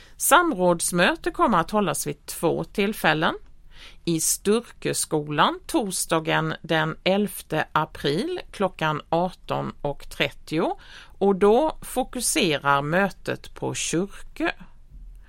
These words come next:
Och kommunhusets reception på Östra Köpmansgatan ett A måndagen den tjugoandra april klockan arton och trettio.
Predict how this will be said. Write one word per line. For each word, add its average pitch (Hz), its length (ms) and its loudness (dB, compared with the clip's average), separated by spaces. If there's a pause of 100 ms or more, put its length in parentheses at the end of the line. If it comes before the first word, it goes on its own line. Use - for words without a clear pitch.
(440)
Och 240 200 6
kommunhusets 226 1120 2
reception 165 920 -2 (180)
på - 160 0
Östra 160 320 -2
Köpmansgatan 147 960 -4 (260)
ett - 400 -4 (120)
A 151 320 4 (480)
måndagen 165 720 6
den 160 160 2
tjugoandra 170 880 2
april 147 520 0 (100)
klockan - 560 -2
arton 165 640 -2
och - 200 -18
trettio. - 720 -8